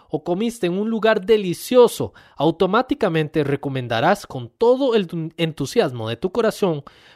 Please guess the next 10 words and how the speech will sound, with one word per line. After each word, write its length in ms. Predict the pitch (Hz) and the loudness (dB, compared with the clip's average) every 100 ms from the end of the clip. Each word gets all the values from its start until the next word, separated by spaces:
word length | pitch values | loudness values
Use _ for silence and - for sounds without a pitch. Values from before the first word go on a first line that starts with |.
| _ | _
para 320 | 175 175 170 | -2 0 -2
que 360 | - 180 180 - _ _ | 0 0 0 -4 _ _
otros 500 | 233 269 277 277 202 | 0 0 2 0 2
vayan 300 | 143 196 214 | 4 4 2
a 120 | 190 | -2
verla 420 | 139 156 143 156 - | 2 2 2 -2 -4
o 140 | 180 | -10
coman 300 | - 269 285 | -6 -4 -6
de 120 | 254 | -6
esas 320 | 254 - 233 | -10 -8 -10